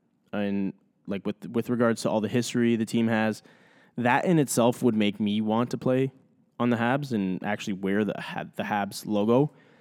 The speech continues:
Um, to have, to put on the same jersey w-, with the guys l-, with likes of Béliveau, Richard, Waugh, and all the other greats, I mean, that, that's, that, that's, that would feel good to me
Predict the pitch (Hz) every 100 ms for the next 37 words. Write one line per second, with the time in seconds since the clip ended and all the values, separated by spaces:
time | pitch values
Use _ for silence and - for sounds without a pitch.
0 | _ _ - 104 101 98 98 - _ _
1 | _ _ - 135 117 110 131 147 131 -
2 | - - - 165 160 127 - 123 120 113
3 | 107 110 110 107 90 92 92 76 101 -
4 | 113 104 98 101 95 - 76 98 - 98
5 | 98 - 101 92 - _ - _ _ -
6 | 117 110 110 107 104 104 101 98 92 -
7 | 120 107 104 101 98 92 98 - 101 101
8 | 101 98 98 92 117 131 123 123 107 92
9 | 120 - - _ _ _ _ _ - -
10 | 117 117 110 - 104 73 104 - - -
11 | - 78 _ - 101 - - - _ _
12 | _ _ _ - 113 131 127 147 139 131
13 | 127 - 110 107 90